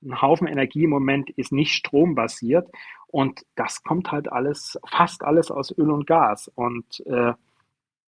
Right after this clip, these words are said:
da müssen wir sagen, da, da haben wir einfach noch einen extrem weiten Weg und das wird eine Weile dauern.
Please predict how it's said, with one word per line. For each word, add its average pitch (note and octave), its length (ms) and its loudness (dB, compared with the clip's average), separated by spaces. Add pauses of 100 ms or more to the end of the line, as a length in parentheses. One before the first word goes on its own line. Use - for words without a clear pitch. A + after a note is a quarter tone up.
(320)
da A2+ 140 6
müssen C3+ 320 4
wir C3+ 120 4
sagen, C3 440 2
da, C#3 120 -6 (200)
da A#2+ 320 2
haben D3 240 2
wir D3 100 0
einfach C3+ 220 0
noch B2 180 -6
einen C3 100 -10
extrem C#3+ 600 2
weiten C3 380 0
Weg B2+ 240 2
und C3 120 -2
das B2+ 200 -2
wird C3+ 140 0
eine B2+ 120 -2
Weile A#2 240 0
dauern. B2+ 400 2